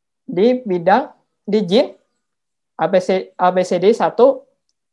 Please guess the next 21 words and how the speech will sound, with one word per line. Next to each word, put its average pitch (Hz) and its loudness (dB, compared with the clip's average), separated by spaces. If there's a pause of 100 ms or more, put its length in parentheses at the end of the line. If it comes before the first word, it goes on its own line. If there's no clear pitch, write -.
(140)
Nah, 139 -4
dengan 160 -2
adanya 156 -2
ini, 170 -2 (720)
oh, 165 0
dia 208 0
pasien 208 -2
ini - -2
terindikasi 196 -2
dengan 185 -2
penyakit 156 -8
S 151 -10
L 147 -4
D. 165 -2 (400)
Juga 165 0
ada 170 2 (320)
terakhir 220 -4
pasien 185 -4
ketiga, 190 -2 (360)
sama 214 0
juga 262 2